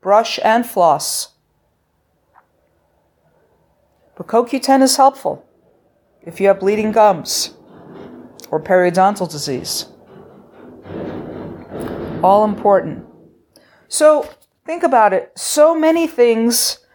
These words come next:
health conditions can ensue from nu-, micronutrient deficiencies. And as a nutritionist, that's the first place I look.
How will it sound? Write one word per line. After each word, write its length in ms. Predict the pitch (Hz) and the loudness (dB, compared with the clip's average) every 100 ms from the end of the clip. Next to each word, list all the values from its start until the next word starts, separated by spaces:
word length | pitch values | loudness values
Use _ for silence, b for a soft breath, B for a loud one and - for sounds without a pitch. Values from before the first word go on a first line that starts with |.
| _ | _
health 300 | - 294 349 | -2 2 2
conditions 680 | - 311 220 220 233 226 226 | -2 -2 -2 0 0 0 -2
can 340 | - 233 233 | -2 0 2
ensue 760 | 214 202 - - 247 170 147 180 _ _ _ _ _ _ _ _ _ _ _ _ _ _ _ _ _ _ _ _ | 2 0 0 2 4 4 0 -6 _ _ _ _ _ _ _ _ _ _ _ _ _ _ _ _ _ _ _ _
from 580 | _ - 226 240 247 226 | _ 0 2 2 0 -2
nu-, 240 | 220 214 - | -2 -4 -4
micronutrient 840 | 202 220 247 240 185 190 233 233 | 0 0 0 0 0 -2 -2 -2
deficiencies. 1000 | 240 247 349 - 277 - 170 160 - - _ _ _ _ _ _ _ - | -2 -2 -2 0 -2 0 -2 -2 -4 -6 _ _ _ _ _ _ _ 0
And 120 | 233 | 4
as 160 | 240 247 | 4 2
a 40 | |
nutritionist, 880 | 247 247 - 453 - 247 220 226 - _ _ _ _ _ _ | -2 -4 -2 -2 2 4 4 2 -6 _ _ _ _ _ _
that's 320 | 370 427 - | -2 0 -2
the 80 | 330 | -6
first 380 | - 294 285 - | 0 0 0 -2
place 320 | 285 269 - | -2 0 0
I 140 | 247 | 0
look. 580 | 240 294 247 - - - | 0 2 0 -2 -20 -20